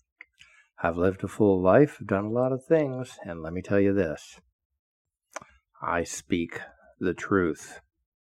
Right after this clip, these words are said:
at least my own truth, and I want it to get out. So if you like what you hear, subscribe to my channel and listen to my other podcast.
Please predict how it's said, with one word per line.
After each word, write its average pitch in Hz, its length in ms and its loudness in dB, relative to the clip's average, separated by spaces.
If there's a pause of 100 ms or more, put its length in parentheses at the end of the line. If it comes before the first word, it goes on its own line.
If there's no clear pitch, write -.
(160)
at 170 80 2
least 185 240 6
my 101 220 4
own 104 220 0
truth, 80 480 -8 (880)
and 104 100 -2
I 101 40 -4
want 110 320 -2
it 98 100 -8
to 101 80 -6
get 98 160 0
out. 76 360 -4 (580)
So - 140 2
if - 140 -2
you 107 60 2
like 113 320 6
what 120 160 0
you 117 80 2
hear, 110 420 2
subscribe 82 800 0 (760)
to - 100 -14
my 82 100 -6
channel 110 540 0 (640)
and 175 160 6
listen 143 300 8
to 127 80 2
my 123 160 4
other 113 180 6
podcast. 101 800 0